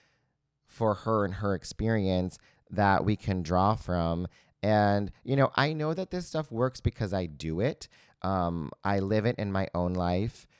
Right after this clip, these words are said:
Uh, I practice these tools. I bring them to my students.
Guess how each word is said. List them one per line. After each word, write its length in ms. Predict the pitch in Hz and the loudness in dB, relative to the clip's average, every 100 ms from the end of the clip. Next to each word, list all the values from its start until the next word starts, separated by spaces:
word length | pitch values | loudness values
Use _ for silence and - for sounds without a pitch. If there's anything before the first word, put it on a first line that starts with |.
| _ _ | _ _
Uh, 300 | 90 90 85 | -4 -2 -2
I 100 | - | -4
practice 580 | 92 - 95 92 - 104 | -2 0 -2 -6 -6 -8
these 280 | - 101 92 | -6 -8 -8
tools. 540 | - 87 90 90 90 - _ - | -6 -2 0 0 -4 -8 _ -12
I 60 | 95 | -6
bring 260 | 85 104 | -2 -2
them 140 | 101 98 | -2 -6
to 100 | 101 | -6
my 140 | 92 | -6
students. 480 | 90 - 90 92 87 | -6 -8 -6 -6 -6